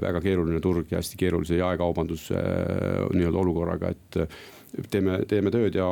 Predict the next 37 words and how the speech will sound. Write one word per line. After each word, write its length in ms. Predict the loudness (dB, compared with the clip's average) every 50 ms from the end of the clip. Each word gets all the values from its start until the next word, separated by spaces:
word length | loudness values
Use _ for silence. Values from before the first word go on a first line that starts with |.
| 0 -2 -2 -2 -2 -2
ja 80 | -2 0
proovime. 460 | 0 0 0 0 0 -2 -4 -2 0
Samamoodi 400 | 0 2 2 2 2 0 2 2 2
me 120 | 2 4
ei 20 |
ole 160 | 4 2 2 0
väga 220 | 0 0 0 0
hästi 320 | -2 -2 -4 -6 -4 -2 -2
esindatud, 540 | 0 2 2 0 0 -2 -4 -6 -6 -6 -6
paradoksaalne 560 | _ -2 -2 -2 -2 -2 -2 0 0 2 2 2
küll, 160 | 2 2 2 2
aga, 160 | 0 -2 -6 -6 -6
aga 220 | -8 -8 -8 -6 -2
nii 140 | 0 0 2 2
heades 340 | 2 2 0 -2 -4 -8 -8 -6
lähedates 760 | -4 -2 -2 -4 -6 -8 -14 -14 -8 -4 -2 0 0 0 -2 -6 -12 -12 -10 -10 -4 -4 -2
sihtkohtades 560 | -2 -2 -4 -4 -10 -8 -6 -4 -4 -2 0
nagu 160 | 0 0 0
näiteks 240 | -2 -2 -4 -4 -2
Rootsis 400 | 0 0 0 0 -2 -6 -6 -4
või, 160 | -2 -2 -2 -2 -4 -14 -18 -16 -18 -18 -20 -12 -4
või, 220 | 0 0 2 2 2
või, 220 | 2 2 2 2 2 2 2 2
ähm, 320 | 0 0 2 2 2 2 2 2 0 0 0 0 0 0 0 2
või, 160 | 2 2 2
või 220 | 2 2 0 0 0
ka 160 | -2 -4 -2 0
Norras. 400 | 0 0 0 0 -4 -6 -8 -12
Et 80 | -6 -2
me 140 | -2 0 2
oleme 340 | 2 0 0 0 -2 -4 -4
seal 320 | -4 -2 -2 0 0 0 0 0
ja 80 | 0
meil 160 | 0 0 0
on 80 | 0 -2
seal 120 | -4 -4 -2
ka 160 | -2 -2